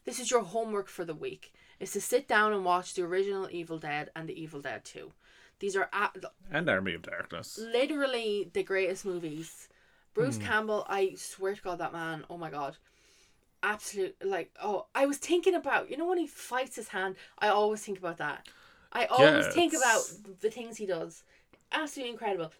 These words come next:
Speaker 1: That man should have an Oscar, uh, without
Speaker 2: Like,
Speaker 1: a doubt.
Speaker 2: you, you, you think about Harry Styles and you can't act a-, across from another actor, and here's Bruce Campbell,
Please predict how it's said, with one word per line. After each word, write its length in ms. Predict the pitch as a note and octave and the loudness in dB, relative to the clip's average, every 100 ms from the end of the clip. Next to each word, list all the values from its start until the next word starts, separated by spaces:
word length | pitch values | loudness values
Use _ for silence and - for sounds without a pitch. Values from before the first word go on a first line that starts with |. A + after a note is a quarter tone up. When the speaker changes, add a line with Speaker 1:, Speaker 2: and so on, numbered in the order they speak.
| - | 4
Speaker 1:
That 140 | G4+ | 6
man 100 | G4+ | 6
should 140 | E4 A3+ | 0 -4
have 140 | G#3 | -8
an 60 | D#3+ | -8
Oscar, 360 | D3 - - - | -10 -10 -14 -14
uh, 180 | - E3 | -12 -4
without 280 | E3+ F3 F3+ | 2 6 8
Speaker 2:
Like, 120 | F#3+ | 8
Speaker 1:
a 40 | |
doubt. 280 | D#3+ - - | 6 -2 -6
Speaker 2:
you, 120 | A3 | -6
you, 260 | A#3 G3+ A3 | -4 -4 -4
you 160 | F#3+ G3+ | -4 -2
think 220 | F#3+ F3+ | 2 2
about 220 | D#3 C#3 | 4 4
Harry 180 | C#3+ C3+ | 6 2
Styles 320 | B2 B2+ A2 | 2 0 0
and 80 | G2 | 0
you 60 | G2 | -4
can't 260 | C3 A2+ | 0 0
act 240 | A2 A2 - | 2 0 0
a-, 240 | G2+ - | -6 -2
across 340 | G2 - A2 - | -4 0 -2 -2
from 120 | G#2 | -4
another 220 | G2+ F#2 | -2 4
actor, 320 | G#2 A2+ F2+ | 6 4 2
and 220 | F2+ F#2+ F#2+ | -2 -2 0
here's 260 | A#2+ A2+ | 0 0
Bruce 260 | - A2+ G#2 | 0 -2 0
Campbell, 520 | - A2+ G#2+ F#2+ F2+ | 2 4 4 2 0